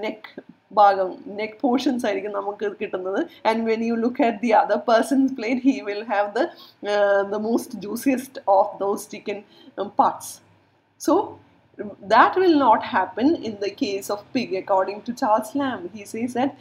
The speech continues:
it is least envious. He is least envious of banquets. Banquets-ിൽ അതിനെ, uh, ആരും അസൂയപ്പെടില്ല. കാര്യം, everyone will get, uh, the, uh,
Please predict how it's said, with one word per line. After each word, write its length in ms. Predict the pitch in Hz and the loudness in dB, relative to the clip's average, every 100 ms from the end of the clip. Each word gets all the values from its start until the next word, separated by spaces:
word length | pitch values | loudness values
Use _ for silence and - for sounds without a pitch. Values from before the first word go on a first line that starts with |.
| - | -6
it 120 | 349 359 | 0 0
is 140 | 339 | 4
least 420 | 294 320 349 349 | 6 6 4 4
envious. 600 | 320 277 269 311 247 - | 0 2 2 2 0 -2
He 140 | 226 254 | -4 -4
is 100 | 247 | -4
least 380 | 233 285 294 247 | 0 0 0 -4
envious 460 | 240 247 285 233 | -4 0 0 -2
of 100 | 185 180 170 | -8 -6 -4
banquets. 520 | 175 170 185 170 - - | -4 -4 -6 -10 -8 -8
Banquets-ിൽ 560 | 185 190 208 233 247 262 - _ - | -8 -8 -10 -6 -6 -8 -18 _ -4
അതിനെ, 280 | 220 233 330 - 302 | -2 -2 -4 -8 -18
uh, 300 | - 208 196 - | -8 -6 -6 -4
ആരും 460 | 202 240 285 330 262 | 0 4 6 4 -2
അസൂയപ്പെടില്ല. 720 | 254 269 247 247 214 175 - _ - | -4 -4 -4 -6 -6 -8 -10 _ 0
കാര്യം, 300 | 226 370 - - - 190 | 2 0 -4 -12 0 0
everyone 680 | 208 220 392 403 302 262 262 | 0 -2 0 4 4 4 2
will 180 | 240 226 170 185 | 0 -2 -2 -2
get, 160 | 247 - _ _ _ | -2 -6 _ _ _
uh, 320 | 190 202 202 196 | 0 2 0 -2
the, 420 | 202 220 202 196 190 - | -4 -8 -6 -4 -2 2
uh, 180 | 202 202 | 2 2